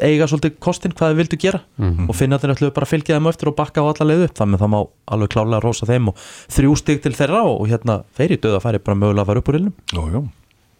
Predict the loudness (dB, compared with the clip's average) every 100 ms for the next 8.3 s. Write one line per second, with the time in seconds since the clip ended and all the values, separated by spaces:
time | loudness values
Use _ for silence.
0 | -20 -20 -20 -20 -20 -20 -6 -2 -2 -2
1 | -4 -2 0 0 -2 -6 -4 0 0 0
2 | -2 0 0 0 -4 -6 -8 -8 -6 -2
3 | 0 2 2 2 0 -2 0 2 2 0
4 | -4 -14 _ _ _ -18 -2 0 0 0
5 | -2 -4 -8 -18 -20 -20 -20 -18 -18 -16
6 | -4 0 2 2 0 0 0 0 -2 0
7 | 0 2 0 2 2 2 4 2 2 0
8 | 0 0